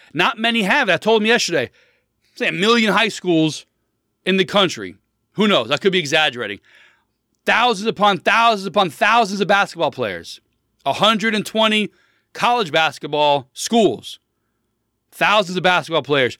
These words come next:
Thirty N B A teams. The ones with the most mental toughness are the ones who rise, uh, uh, uh, uh, rise above those with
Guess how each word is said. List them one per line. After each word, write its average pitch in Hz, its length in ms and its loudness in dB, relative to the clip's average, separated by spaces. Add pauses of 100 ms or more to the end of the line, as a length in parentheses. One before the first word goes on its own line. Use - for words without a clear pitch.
Thirty 233 380 2
N 233 120 2
B 226 120 2
A 240 140 2
teams. 98 500 -10 (800)
The 151 100 2
ones 220 420 4
with 190 160 2
the 185 80 2
most 220 640 2 (720)
mental 214 520 2
toughness 175 680 0 (260)
are 190 140 4
the 214 80 2
ones 220 240 2
who 202 80 -2
rise, 208 400 2
uh, 175 460 -2
uh, 180 240 0
uh, 175 440 0
uh, 170 100 -2
rise 202 340 2
above 214 400 2 (260)
those 185 320 4
with 208 280 4